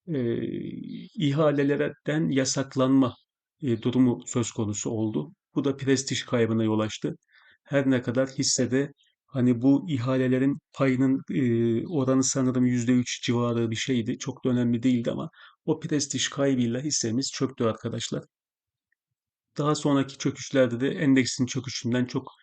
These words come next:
etkilendi. E, yirmi altı nokta yirmi dokuzlara kadar geldi hissemiz. Şu anda da yirmi yedi nokta yetmiş sekizde. Üç günden beri kırmızı yakmış.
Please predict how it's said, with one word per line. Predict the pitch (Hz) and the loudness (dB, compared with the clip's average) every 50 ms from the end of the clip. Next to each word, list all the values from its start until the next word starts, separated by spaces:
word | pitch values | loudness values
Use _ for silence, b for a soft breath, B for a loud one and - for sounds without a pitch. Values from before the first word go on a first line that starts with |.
| b b b b b b _ | b b b b b b _
etkilendi. | - 165 - - - 139 127 120 110 107 107 117 135 165 - - b b b b b _ _ _ | -6 -6 -6 -2 0 2 2 4 2 2 0 0 -2 -4 -6 -14 b b b b b _ _ _
E, | - 135 | -4 -2
yirmi | 120 117 117 113 117 120 120 107 113 127 131 127 135 139 135 | 0 0 0 0 0 0 -2 -2 0 2 2 4 4 4 4
altı | 135 135 127 131 - 147 143 139 - - - | 2 0 0 -2 -2 -2 -2 -2 -2 -4 -2
nokta | 156 127 123 120 - - 131 | 0 0 0 0 0 0 0
yirmi | 127 123 123 123 127 123 | 0 0 2 0 0 0
dokuzlara | 131 123 123 - 123 113 123 120 117 110 | 0 -2 -2 -2 -4 -2 0 -2 -2 -2
kadar | - 120 110 117 123 | -2 -4 -4 -2 -2
geldi | 123 120 120 117 117 113 | -2 0 0 0 0 0
hissemiz. | 113 110 110 - - 113 113 - 113 - - - - | -2 -2 -4 -4 -4 -4 -4 -4 -4 -6 -8 -10 -12
Şu | - - 151 143 | -6 -2 -2 0
anda | 139 135 131 131 123 | 2 0 0 0 0
da | 139 131 135 135 B B B B B B _ _ - | 0 -2 -2 -4 B B B B B B _ _ 0
yirmi | 139 135 131 131 131 | 0 2 4 4 4
yedi | 131 123 123 | 4 4 2
nokta | 120 120 117 120 - 120 | 0 0 -2 -2 -4 -4
yetmiş | 113 120 123 - - 143 - | -2 -2 -2 -2 -4 -4 -2
sekizde. | - - 135 - 139 127 123 - 139 170 - - _ _ _ _ _ _ _ - | -2 -4 -4 -4 -6 -6 -4 -4 -6 -6 -6 -12 _ _ _ _ _ _ _ -2
Üç | 170 170 - | -2 -2 0
günden | - 147 135 123 120 113 113 | 4 6 6 6 6 4 2
beri | 113 110 110 104 | 0 -2 -4 -4
kırmızı | - 135 131 131 135 127 139 | -2 0 2 2 2 2 0
yakmış. | 143 139 - - - 135 131 - - | -2 -2 -4 -2 -2 -4 -4 -4 -10